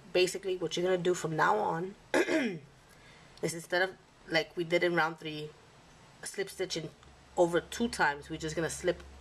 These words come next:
stitch over just one time. 'Cause as you can see, we slip stitch to that top cha-, um, the top of that chain three, but we're sitting right on top of the, the gap. So what we wanna do is move over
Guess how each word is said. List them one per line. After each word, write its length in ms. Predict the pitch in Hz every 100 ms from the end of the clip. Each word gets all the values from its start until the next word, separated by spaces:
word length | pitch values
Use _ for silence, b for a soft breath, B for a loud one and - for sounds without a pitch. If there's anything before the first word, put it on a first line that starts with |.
| - -
stitch 400 | - 175 151 - - - -
over 320 | 160 147 139 139 -
just 260 | 165 -
one 320 | 143 147 151 151
time. 380 | - 143 - - - B B B B B
'Cause 160 | - 151
as 160 | 143
you 60 | 175
can 160 | 175
see, 240 | 165 - 151
we 140 | 151
slip 260 | - 208 214
stitch 320 | - 208 -
to 120 | -
that 220 | 185 170 -
top 280 | 175 165 - B B B B B B - -
cha-, 180 | - 185 -
um, 320 | 160 131 - - -
the 80 |
top 240 | 165 165 165
of 80 | 165
that 160 | 156
chain 280 | - 170 165
three, 320 | - 180 143 160 - - - - B B B -
but 120 | 170 151
we're 180 | 151
sitting 440 | - - 185 175 147
right 260 | 151 160 - _ _ _ -
on 160 | 147 151
top 340 | - 135 110 -
of 200 | - 165
the, 220 | 160 131 127 - -
the 100 | 208
gap. 360 | 170 156 - - -
So 200 | - 151
what 180 | 143 143
we 80 |
wanna 200 | 151 147
do 140 | 151 156
is 140 | 127
move 240 | 147 147 139
over 280 | 135 131